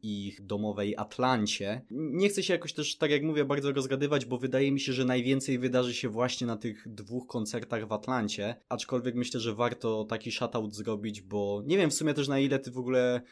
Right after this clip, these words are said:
e, Issues, e, słuchałaś czy słuchasz,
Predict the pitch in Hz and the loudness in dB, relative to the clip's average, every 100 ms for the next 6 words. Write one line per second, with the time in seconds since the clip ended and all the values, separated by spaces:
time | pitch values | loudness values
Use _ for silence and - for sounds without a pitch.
0 | - _ - 110 110 107 120 123 - 127 | -20 _ -10 -4 -2 -2 -2 -4 -2 -2
1 | 117 101 - 107 113 110 110 - 123 123 | -2 0 -2 -2 -4 -4 -6 -8 -6 -2
2 | 156 107 110 - - - 147 131 120 135 | 2 2 2 -2 -8 -6 -6 -2 -2 -2